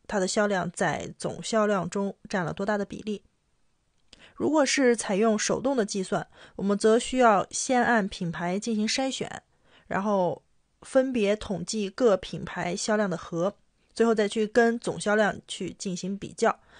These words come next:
啊，很麻烦，很麻烦。但是这种情况下呢，用数据透视表就会很简单了。怎么操作呢？首先，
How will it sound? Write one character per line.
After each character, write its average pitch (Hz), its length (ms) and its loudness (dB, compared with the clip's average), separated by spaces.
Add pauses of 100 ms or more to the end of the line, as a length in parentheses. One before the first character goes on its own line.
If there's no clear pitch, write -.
(180)
啊， - 220 -10
很 - 200 -6
麻 151 160 -8
烦， 190 260 -4
很 170 160 -10
麻 214 140 -10
烦。 - 160 -10 (440)
但 302 120 -6
是 294 160 0
这 339 200 2
种 220 220 0
情 202 140 -2
况 214 120 0
下 208 140 -2
呢， 190 180 -2
用 190 220 -2
数 - 160 -4
据 277 80 -4
透 285 120 -2
视 277 120 -2
表 - 300 -4
就 190 100 -6
会 180 160 -2
很 175 180 -6
简 208 160 0
单 - 120 -6
了。 - 140 -8 (540)
怎 208 120 -4
么 220 80 2
操 302 180 0
作 320 160 4
呢？ 220 240 2 (840)
首 214 180 0
先， 294 260 -2